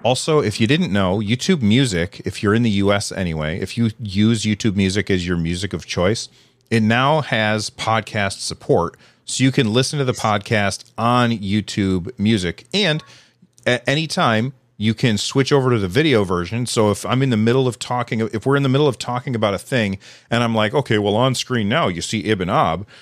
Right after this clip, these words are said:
you can then be like, "Oh, I wonder what they're talking about." You can switch it from video or from audio to video right then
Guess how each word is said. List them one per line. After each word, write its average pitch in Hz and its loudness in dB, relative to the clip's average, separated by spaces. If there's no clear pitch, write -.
you 123 2
can 123 2
then 117 4
be 110 2
like, 101 2
"Oh, 165 2
I 85 -2
wonder 131 0
what 151 2
they're 101 -4
talking 131 -2
about." 80 -2
You 98 -6
can 95 -8
switch - -2
it - -4
from 95 0
video 120 4
or 101 2
from 92 -4
audio 117 2
to 95 -6
video 98 2
right 110 0
then 98 0